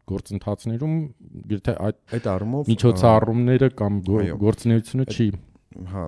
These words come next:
Speaker 2: հաճախ գիտեք ինչից է, որտեվ այդ մշակութային իրավունքները, երբ որ մենք ասում ենք, շատ սահմանափակ պատկերացումներ ունեն մեր, ը, հանրությունը ու նույնիսկ մասնագետները, իրանք մի, անմիջապես պատկերացնում են հեղինակային իրավունքների մասին ինչ-որ մի բան։ Բայց այդտեղ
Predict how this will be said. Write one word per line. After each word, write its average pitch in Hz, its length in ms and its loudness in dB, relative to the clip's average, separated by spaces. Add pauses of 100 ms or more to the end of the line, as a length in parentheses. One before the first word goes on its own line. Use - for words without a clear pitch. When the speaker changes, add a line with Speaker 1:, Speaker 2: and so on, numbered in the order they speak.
(120)
Speaker 2:
հաճախ 107 380 -6
գիտեք 131 320 -8
ինչից 87 260 -12
է, 78 100 -8
որտեվ 87 440 -10
այդ - 160 -12
մշակութային 92 480 -10
իրավունքները, 85 360 -8
երբ 80 140 -10
որ 82 80 -10
մենք 85 220 -10
ասում 95 260 -6
ենք, 107 100 -6
շատ - 180 -10
սահմանափակ 87 580 -6
պատկերացումներ 82 800 -10
ունեն 64 240 -12
մեր, 58 240 -14
ը, 67 300 -12 (240)
հանրությունը 76 680 -4
ու 80 140 0
նույնիսկ 90 440 0 (260)
մասնագետները, 104 840 0
իրանք 101 260 -4
մի, 110 160 0
անմիջապես 117 560 -2
պատկերացնում 104 480 -2
են 147 80 -6 (260)
հեղինակային 101 640 -2
իրավունքների 95 400 -4
մասին 87 320 -2
ինչ-որ 107 240 -2
մի 90 140 -4
բան։ - 280 -10 (720)
Բայց 90 340 -4
այդտեղ - 320 -4